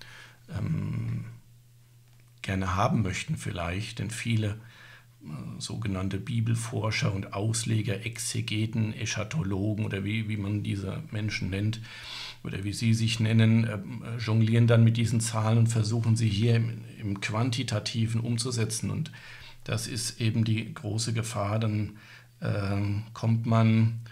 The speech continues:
kommt man zu Spekulationen und Hypothesen, die das Heilige entweihen. Und das kann man ja im großen Stil da leider auch feststellen.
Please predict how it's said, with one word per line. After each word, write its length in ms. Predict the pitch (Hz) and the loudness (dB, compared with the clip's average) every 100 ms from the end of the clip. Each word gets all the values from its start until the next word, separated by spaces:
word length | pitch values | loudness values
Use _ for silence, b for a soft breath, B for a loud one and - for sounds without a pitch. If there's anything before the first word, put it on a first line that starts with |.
| B B | B B
kommt 260 | - 120 113 | -6 -2 0
man 120 | 110 | 0
zu 100 | 123 | -2
Spekulationen 840 | 117 120 117 120 110 - 110 117 117 | -4 -4 -2 0 0 0 2 4 4
und 120 | 113 | 2
Hypothesen, 760 | 117 117 113 107 120 120 120 117 | 0 0 0 2 2 2 2 2
die 160 | 113 | 2
das 260 | 113 113 - | 2 0 -2
Heilige 560 | 110 113 117 117 113 | 0 2 2 0 -2
entweihen. 800 | 120 113 - 104 110 98 80 - - - - - - - - B B B B | 0 0 0 2 2 2 0 -4 -14 -20 -20 -20 -20 -20 -18 B B B B
Und 220 | - 104 104 | -4 -2 -2
das 200 | 110 - | -4 -2
kann 140 | 113 | 2
man 120 | 113 | 4
ja 100 | 104 | 4
im 140 | 104 98 | 0 -4
großen 340 | 104 98 104 | -4 -2 -2
Stil 240 | - 104 | -2 -4
da 80 | 101 | -4
leider 420 | 95 90 92 92 | -4 -4 -4 -6
auch 220 | - 90 - - | -6 -8 -12 -10
feststellen. 720 | - 98 - - 98 156 | -8 -4 -6 -6 -6 -6